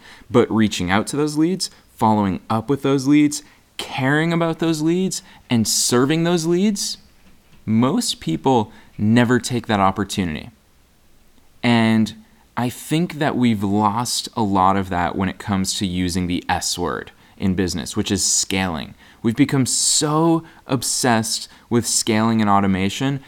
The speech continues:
that we've lost that human touch. And to me,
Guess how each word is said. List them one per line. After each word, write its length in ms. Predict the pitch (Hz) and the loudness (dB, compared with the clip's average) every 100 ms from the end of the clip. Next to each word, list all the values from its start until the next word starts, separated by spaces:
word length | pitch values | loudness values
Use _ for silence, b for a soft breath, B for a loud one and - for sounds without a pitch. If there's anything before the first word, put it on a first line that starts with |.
| B | B
that 140 | - 101 | -6 0
we've 180 | 120 98 | 0 0
lost 480 | 95 104 107 - | 0 0 0 -4
that 180 | 107 87 | -4 -4
human 360 | - 104 95 82 | -2 0 0 -2
touch. 600 | - 78 - - - - _ _ _ _ _ - | -6 -6 -6 -12 -14 -18 _ _ _ _ _ -4
And 160 | 120 120 | -2 0
to 120 | 131 | 2
me, 480 | 117 110 113 147 | 4 4 4 2